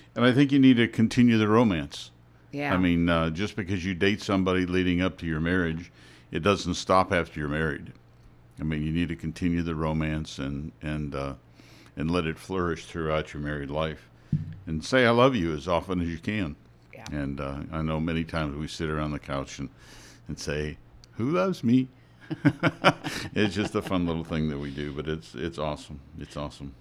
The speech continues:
Speaker 2: I know we used to do it, that with the kids. "Who loves me?" And they would say the dog's name, and they would say, you know, the next door neighbor's name, until we would tickle them to death and they said our
Speaker 1: Mm.
Speaker 2: name. But, uh, yeah, I, absolutely.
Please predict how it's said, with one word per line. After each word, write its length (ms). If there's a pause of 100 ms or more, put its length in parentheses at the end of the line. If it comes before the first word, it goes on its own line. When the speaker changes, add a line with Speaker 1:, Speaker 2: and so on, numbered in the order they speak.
(240)
Speaker 2:
I 100
know 140
we 120
used 160
to 60
do 180
it, 240
that 140
with 120
the 80
kids. 380
"Who 100
loves 340
me?" 220
And 140
they 100
would 160
say 580
the 120
dog's 440
name, 320
and 160
they 100
would 160
say, 560
you 200
know, 180
the 160
next 240
door 140
neighbor's 400
name, 260
until 280
we 120
would 140
tickle 260
them 160
to 100
death 260
and 180
they 120
said 240
our 160
Speaker 1:
Mm. 40
Speaker 2:
name. 280 (380)
But, 140
uh, 120
yeah, 440
I, 160 (240)
absolutely. 720